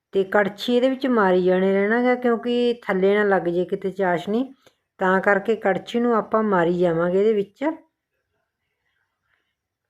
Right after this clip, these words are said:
ਤੁਸੀਂ ਇਹਦੇ ਵਿੱਚ ਸੌਂਫ ਵੀ ਪਾ ਸਕਦੇ ਹੋਗੇ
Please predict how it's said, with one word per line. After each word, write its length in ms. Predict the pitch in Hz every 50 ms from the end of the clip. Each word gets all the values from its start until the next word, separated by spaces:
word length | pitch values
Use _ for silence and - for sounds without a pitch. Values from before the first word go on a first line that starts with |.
| _ _ _ _ _ _ _ _ _ _ _ _ _ _ _ _ _ _ _ _ _ _ _ _ _ _ _ _ _ _
ਤੁਸੀਂ 220 | - 226 202 233 254
ਇਹਦੇ 180 | 254 247 269
ਵਿੱਚ 200 | 269 254 262 269
ਸੌਂਫ 520 | 262 - - - 214 202 202 208 202 202 202
ਵੀ 200 | 196 208 233 233
ਪਾ 240 | 226 226 208 196
ਸਕਦੇ 380 | 175 196 202 190 170 180 175 185
ਹੋਗੇ 300 | 190 196 202 208 247